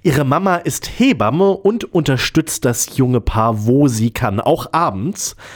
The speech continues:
Also Carla konnte auch mal Freunde treffen oder abends weggehen. Trotzdem ist der Alltag natürlich hart. Vierzehn Tage nach der Geburt schreibt Carla eine Deutsch-L-K-Klausur.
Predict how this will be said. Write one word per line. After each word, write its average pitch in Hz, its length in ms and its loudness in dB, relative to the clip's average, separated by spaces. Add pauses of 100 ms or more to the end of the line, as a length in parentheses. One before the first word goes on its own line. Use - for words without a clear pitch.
(300)
Also 139 360 0 (200)
Carla 156 320 0
konnte 123 260 -2
auch - 140 -6
mal 104 100 0
Freunde 175 420 2
treffen 135 520 -2
oder 92 400 -4
abends 98 320 -4
weggehen. 143 400 2 (360)
Trotzdem - 420 0
ist - 180 -6
der 151 160 2
Alltag 120 420 0
natürlich 156 560 0
hart. 196 300 -2
Vierzehn 285 680 -2
Tage 190 400 0
nach 180 180 -2
der 147 140 2
Geburt 139 440 0 (320)
schreibt - 360 -2
Carla 147 460 2
eine 113 320 0
Deutsch-L-K-Klausur. 120 1600 0